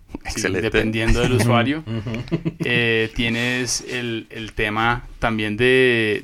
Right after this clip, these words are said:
Speaker 1: de, de costura de alta eficiencia. Entonces, la, las, los talleres de, de costura que necesitan costear por minuto el coste de la costurera, eh, siempre están pidiendo un filamento que le acompañe esa productividad.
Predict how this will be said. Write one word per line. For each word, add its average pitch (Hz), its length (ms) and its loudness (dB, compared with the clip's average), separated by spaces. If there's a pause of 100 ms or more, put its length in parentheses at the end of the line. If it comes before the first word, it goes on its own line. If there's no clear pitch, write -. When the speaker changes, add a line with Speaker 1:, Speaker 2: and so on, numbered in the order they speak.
Speaker 1:
de, 104 160 -6
de - 200 -4
costura 127 760 0
de 110 180 0
alta 107 220 0
eficiencia. 123 500 -4
Entonces, 110 340 -4
la, 117 280 0
las, - 580 -10 (140)
los 104 160 -6
talleres 113 460 0
de, 127 220 4
de 123 120 -4
costura 117 540 -2
que 127 80 -4
necesitan 113 680 -4 (640)
costear 113 600 0
por 127 240 4
minuto 127 760 6
el 117 100 0
coste 131 280 0
de 131 80 2
la 131 80 0
costurera, 131 640 0 (640)
eh, 107 400 -8
siempre 120 300 -2
están 120 220 -2
pidiendo 120 720 2
un 117 180 -6
filamento 117 480 -2
que 123 100 -4
le 120 60 2
acompañe 107 800 -2
esa 110 340 -4
productividad. 104 680 -6